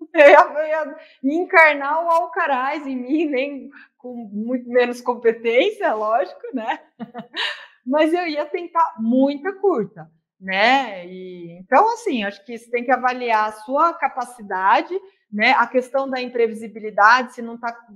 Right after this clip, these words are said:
se tornando muito previsível, como eu falei, da questão da previsibilidade, né? Porque se o seu adversário já tá sacando que você tá dando muita curta, ou os momentos que você dá curta, então ela passa a ser menos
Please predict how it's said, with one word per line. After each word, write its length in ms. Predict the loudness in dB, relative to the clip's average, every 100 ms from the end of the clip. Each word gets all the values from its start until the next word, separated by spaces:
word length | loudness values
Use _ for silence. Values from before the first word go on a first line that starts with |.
| -20 _
se 180 | -8
tornando 500 | 2 2 2 -4 -10
muito 280 | -10 -12 -14 -18 -2
previsível, 800 | 2 2 0 -8 -10 -10 -8 -8
como 200 | -8 -12
eu 60 |
falei, 340 | -10 -4 -4 -4
da 120 | -8
questão 360 | -16 -18 -12
da 200 | -6 -6 -8 _ _
previsibilidade, 1040 | 6 6 4 -10 -8 -2 6 8 8 4
né? 300 | -6 -4 -4 -6 _ _
Porque 280 | 0 2 2
se 240 | 0 -4
o 80 | -2
seu 180 | 6 6
adversário 760 | 6 0 -8 -2 4 4 4
já 180 | -2 -4
tá 440 | -2 4 4 4
sacando 540 | -4 -4 6 6 6 -2
que 80 | -4
você 120 | -2
tá 140 | -2
dando 240 | -2 -6 -16
muita 280 | -14 -14
curta, 640 | -10 0 2 2 -2 -6 -12 -12 _
ou 140 | 8 8
os 100 | 6
momentos 580 | -6 0 0 0 -4
que 100 | -14
você 280 | -14 -10 -4
dá 120 | -2
curta, 600 | -2 -2 -2 -2 -2 -6 -6 _ _
então 160 | 0
ela 160 | 2 4
passa 340 | 2 0 -2
a 20 | -8
ser 220 | -4 -4
menos 540 | -4 -10 -10 -12 -12